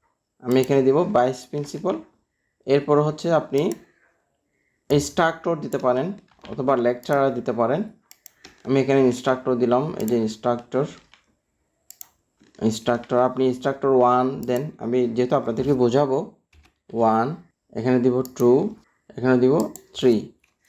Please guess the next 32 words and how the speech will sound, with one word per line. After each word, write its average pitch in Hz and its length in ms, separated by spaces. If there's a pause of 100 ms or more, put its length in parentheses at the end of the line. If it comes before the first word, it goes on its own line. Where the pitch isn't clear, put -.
(120)
এগুলো 147 220
আপনারা 156 340
ভালো 151 300
করে 151 160
বুঝিয়ে 131 380
নেবেন, 156 260 (720)
আপনি 165 400
আপনার 139 260
ইচ্ছা 131 200
মতো 156 260
করে 165 260 (420)
সাজাতে 143 460
পারবেন। 107 380 (500)
বাম 151 200
পাশে 165 180
দেখেন 151 240
আমি 135 240 (380)
এখানে 147 280
চাইলে 139 260
এখান 151 180
থেকেও 156 200
চেঞ্জ 151 260
করতে 139 280
পারি, 127 280 (380)
কিংবা 143 240
এখানে 143 280
এসেও 156 260
চেঞ্জ 139 260
করতে 135 280
পারি, 123 300 (320)
ঠিক 170 120
আছে? 196 220